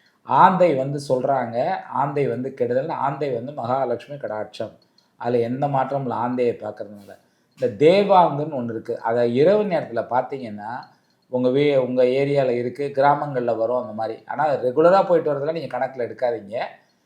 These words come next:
ஏதாவது உள்ள த-, தேவையில்லாத இடங்கள்ல வந்துகிட்டு இருக்கு அப்படின்னா, ஏதாவது ஒரு செய்திகள் வந்து உங்களுக்கு தேவையில்லாத செய்திகளோ எதிர்மறையான செய்திகளோ உங்களை வந்து சேரலாம். அதுக்கு ஒரு வாய்ப்பு இருக்குங்க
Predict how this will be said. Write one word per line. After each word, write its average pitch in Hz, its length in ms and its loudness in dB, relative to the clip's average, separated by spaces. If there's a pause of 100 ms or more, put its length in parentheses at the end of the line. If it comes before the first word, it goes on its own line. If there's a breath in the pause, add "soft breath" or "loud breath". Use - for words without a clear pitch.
(180)
ஏதாவது 160 480 6
உள்ள 165 200 2
த-, 127 720 2 (240)
தேவையில்லாத 165 760 6
இடங்கள்ல 143 320 -2
வந்துகிட்டு 120 400 -2
இருக்கு 113 240 -4
அப்படின்னா, 104 360 -8 (560)
ஏதாவது 151 360 6
ஒரு 143 100 2
செய்திகள் 214 640 0
வந்து 139 240 -4
உங்களுக்கு 120 560 -2 (600)
தேவையில்லாத 170 800 6
செய்திகளோ 143 500 0
எதிர்மறையான 165 640 2 (100)
செய்திகளோ 123 300 -6
உங்களை 117 260 -6
வந்து 120 160 -10
சேரலாம். 120 520 -4 (340)
அதுக்கு 127 320 -6
ஒரு 127 140 -2
வாய்ப்பு 117 380 -4
இருக்குங்க 92 400 -20